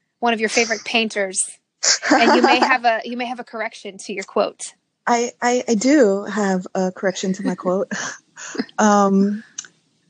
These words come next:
Speaker 2: and now I'm blanking on the correct one again.
Speaker 1: <laughs> Is it, okay, so it's Bob Ross.
Speaker 2: It's Bob Ross, and there's no accident, there's no mistakes, only happy accidents,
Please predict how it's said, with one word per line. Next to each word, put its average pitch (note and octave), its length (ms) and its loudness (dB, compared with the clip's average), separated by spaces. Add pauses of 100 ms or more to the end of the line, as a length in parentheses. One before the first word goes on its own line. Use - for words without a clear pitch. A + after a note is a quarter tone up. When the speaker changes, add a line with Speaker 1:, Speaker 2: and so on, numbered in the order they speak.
(320)
Speaker 2:
and G3+ 400 2
now G3 220 4
I'm F#3+ 180 4
blanking G3 340 0
on F#3+ 140 0
the G#3+ 60 -2
correct G3+ 300 -4
one G3 340 -4 (120)
again. C4+ 460 4
Speaker 1:
<laughs> - 1300 -4
Is C#4 120 -2
it, D4+ 140 2
okay, C4 180 -4
so A#3 120 -8
it's G3+ 100 -16
Bob A#3+ 260 -4
Ross. F#3+ 440 -10 (480)
Speaker 2:
It's A3 160 -2
Bob C4+ 280 4
Ross, C4 400 2
and A3 260 0
there's A3+ 220 2
no D4 720 2 (640)
accident, A#3 800 0
there's A3 160 2
no C4+ 120 2
mistakes, C4+ 580 2
only G#3+ 300 0
happy G#3+ 500 -2
accidents, D#4+ 680 -2